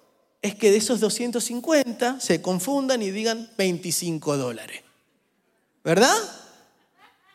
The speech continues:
Yo estoy soñando con algo más grande. Pero la gente, en general, tiene miedo de que algo pueda suceder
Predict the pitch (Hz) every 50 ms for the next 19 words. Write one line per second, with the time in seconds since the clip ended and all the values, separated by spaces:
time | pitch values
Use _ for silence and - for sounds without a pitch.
0 | _ _ _ _ - - - 254 269 302 339 - - 247 226 247 269 302 - 349
1 | 262 254 220 208 208 220 233 208 208 190 175 160 151 202 262 320 330 302 226 175
2 | 156 147 139 135 123 113 - - - _ _ _ _ _ _ _ _ _ _ _
3 | _ _ _ _ _ _ _ - 196 196 196 196 190 - 262 294 302 302 254 208
4 | 226 226 247 269 247 - - - _ _ _ _ _ _ _ _ _ _ _ _
5 | - 165 165 160 160 - 175 156 151 160 175 233 233 208 175 160 156 - 175 170
6 | 175 175 175 175 175 170 151 143 143 - 175 - - 233 254 269 254 262 247 247
7 | 240 226 226 220 220 - 226 214 - 233 202 185 165 147 143 - -